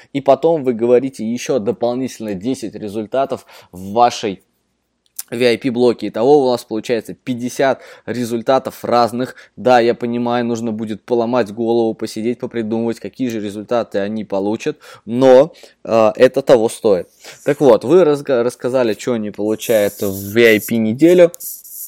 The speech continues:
А, в-, что они, точнее, что они получают, занимаясь с вами лично. И после этого шага, а, вы говорите: "Вот, это стоит, например, такую-то сумму". Снова бр-, а,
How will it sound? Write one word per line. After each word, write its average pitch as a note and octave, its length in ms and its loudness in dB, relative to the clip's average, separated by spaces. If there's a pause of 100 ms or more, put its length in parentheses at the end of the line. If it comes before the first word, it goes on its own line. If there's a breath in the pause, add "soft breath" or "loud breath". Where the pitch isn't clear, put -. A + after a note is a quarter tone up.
(1000)
А, G2+ 480 -4
в-, - 580 -20
что - 180 -4
они, A#2 240 -4
точнее, A#2 340 -10
что - 160 0
они C3 160 2
получают, A2+ 460 -2
занимаясь G#2 580 -8 (160 soft breath)
с - 160 -18
вами G#2 320 -2
лично. C#3 560 -6 (380 loud breath)
И F3+ 180 -4
после D3 440 -2
этого B2 260 -2
шага, C3 440 0 (260 loud breath)
а, G#2+ 520 0
вы G#2 80 -4
говорите: G#2+ 300 -8
"Вот, G#2 240 -4
это D3+ 160 -4
стоит, B2 260 -6
например, G2 220 -12
такую-то G2+ 400 -10
сумму". E2+ 320 -14
Снова B2+ 300 -4
бр-, G2+ 220 -6
а, F2+ 360 -14